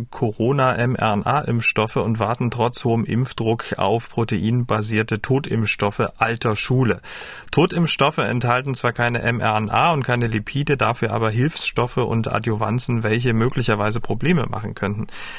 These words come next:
Darf man sich mit einem Corona-Totimpfstoff generell sicherer fühlen bezüglich schwerer Nebenwirkungen und Impfkomplikationen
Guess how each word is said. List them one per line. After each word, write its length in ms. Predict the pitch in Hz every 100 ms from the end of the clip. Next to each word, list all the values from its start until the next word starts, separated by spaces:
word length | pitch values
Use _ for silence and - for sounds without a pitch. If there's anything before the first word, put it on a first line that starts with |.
| -
Darf 200 | - 123
man 120 | 185
sich 200 | 156 160
mit 120 | 139 101
einem 260 | 113 127
Corona-Totimpfstoff 1200 | 120 113 117 143 113 131 156 - 151 - - 139
generell 500 | - 123 123 113 110
sicherer 580 | 98 98 117 165 156 156
fühlen 380 | - - 156 165
bezüglich 500 | 139 - 147 - 139
schwerer 460 | - 107 104 131 123
Nebenwirkungen 720 | 113 139 143 135 143 - 151
und 140 | 147
Impfkomplikationen 1040 | - 120 - 143 147 139 139 139 - 135